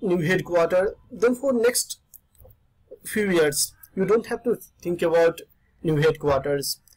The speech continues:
If you are installing new accounting system, then you don't have to think about different accounting system for the one, at least one year, because,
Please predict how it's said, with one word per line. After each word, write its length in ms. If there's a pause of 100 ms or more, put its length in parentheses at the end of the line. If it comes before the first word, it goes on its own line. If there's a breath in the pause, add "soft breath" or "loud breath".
(320 soft breath)
If 160
you 100
are 140
installing 640
new 200
accounting 420
system, 400
then 160
you 140
don't 300
have 220
to 80
think 280
about 340 (180)
different 400
accounting 440
system 400
for 240
the 140
one, 320 (320 loud breath)
at 140
least 240
one 180
year, 160
because, 500